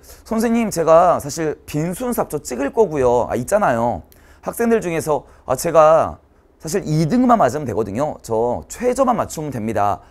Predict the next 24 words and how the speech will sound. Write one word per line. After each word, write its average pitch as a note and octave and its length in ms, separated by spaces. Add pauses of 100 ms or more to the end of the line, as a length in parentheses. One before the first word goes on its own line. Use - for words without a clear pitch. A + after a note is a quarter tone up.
라고 D3+ 280
하는 G3+ 100
학생들 G3+ 400
같은 C#3 240
경우에는 A2+ 600 (760)
사실 A3+ 520 (600)
아직 C#3+ 260
기출문제 G#3 580
공부를 C3+ 560 (240)
덜 A2 240
하신 D3+ 300
걸 F#2 120
거예요. C#2+ 320 (600)
기출문제를 G3+ 600
한 D#3+ 120
삼 G#3+ 260
년 A3 220
오 B2+ 220
개년 E3+ 320
문제를 C3 420
완전, C3 400
완전 E3 300
다 B2 80
풀었고 D#3+ 640